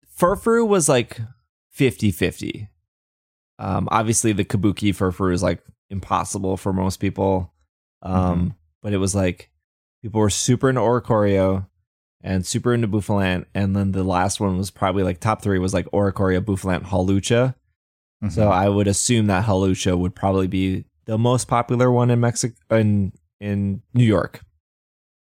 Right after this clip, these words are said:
Speaker 1: Um,
Speaker 2: Yeah, I, I have, so Hawlucha, because of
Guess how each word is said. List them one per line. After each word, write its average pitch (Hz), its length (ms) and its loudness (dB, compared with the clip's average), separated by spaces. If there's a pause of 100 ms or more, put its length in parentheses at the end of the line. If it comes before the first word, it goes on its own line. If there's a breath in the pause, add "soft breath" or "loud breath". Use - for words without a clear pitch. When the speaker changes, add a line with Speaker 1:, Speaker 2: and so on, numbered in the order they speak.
(480)
Speaker 1:
Um, - 220 -2
Speaker 2:
Yeah, 85 340 2
I, 101 220 2 (520)
I 95 100 2
have, 98 440 2 (140)
so 92 540 0 (300)
Hawlucha, 113 480 2
because 101 360 0
of 90 260 -4